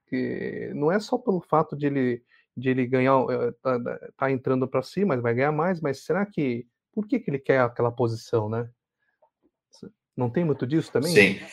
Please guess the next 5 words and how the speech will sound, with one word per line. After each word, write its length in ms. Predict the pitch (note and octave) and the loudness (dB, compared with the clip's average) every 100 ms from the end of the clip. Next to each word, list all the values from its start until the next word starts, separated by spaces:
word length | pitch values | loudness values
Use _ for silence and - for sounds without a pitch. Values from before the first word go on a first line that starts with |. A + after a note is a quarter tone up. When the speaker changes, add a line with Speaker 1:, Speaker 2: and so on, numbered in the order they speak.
| - - - - - - - - | -20 -20 -20 -20 -20 -20 -20 -4
Speaker 2:
Sim, 380 | - C#3 D#3+ | 6 6 6
sim. 360 | - - - - - | 2 2 0 -2 -6
Tem, 340 | - B2+ B2+ - | 2 4 4 4
tem, 840 | B2+ C#3+ C#3 A#2 G#2+ F#2+ F2 E2+ - | 2 4 4 6 4 2 -2 -6 0
é, 580 | G2 G2+ G2 F#2 F2 | 4 6 6 2 -2